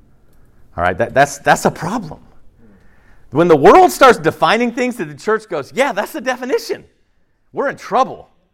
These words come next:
Because what the world is defining is, man, if you're not tolerating something, it's because you hate people. It's because you wanna shame people.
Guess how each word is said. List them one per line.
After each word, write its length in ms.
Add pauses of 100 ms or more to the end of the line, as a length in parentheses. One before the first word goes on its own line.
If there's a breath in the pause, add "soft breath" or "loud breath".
(460)
Because 260
what 140
the 100
world 360
is 120
defining 600
is, 260 (200 soft breath)
man, 200
if 140
you're 220
not 400
tolerating 640
something, 360
it's 120
because 380
you 100
hate 300
people. 520 (1300 soft breath)
It's 120
because 340
you 80
wanna 200
shame 400
people. 560